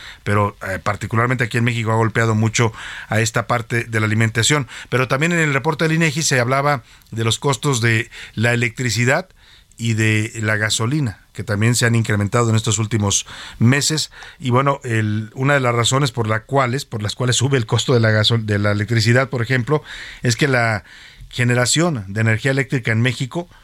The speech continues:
le costó doscientos por ciento más a la Comisión Federal de Electricidad por el incremento de los costos del gas durante los primeros meses del año. Como mucha de nuestra electricidad todavía se genera por gas,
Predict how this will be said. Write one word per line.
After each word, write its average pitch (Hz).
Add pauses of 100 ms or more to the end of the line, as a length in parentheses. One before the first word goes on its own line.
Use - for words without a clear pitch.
(320)
le 113
costó 147
doscientos 139
por 117
ciento 131
más 139
a 113
la 107
Comisión 113
Federal 123
de 120
Electricidad 113 (360)
por 110
el 113
incremento 120
de 113
los 107
costos 127 (420)
del 110
gas 131
durante 110
los 104
primeros 113
meses 113
del 104
año. 104
Como 110 (340)
mucha 139
de 131
nuestra 117
electricidad 110
todavía 127
se 113
genera 117
por 110
gas, -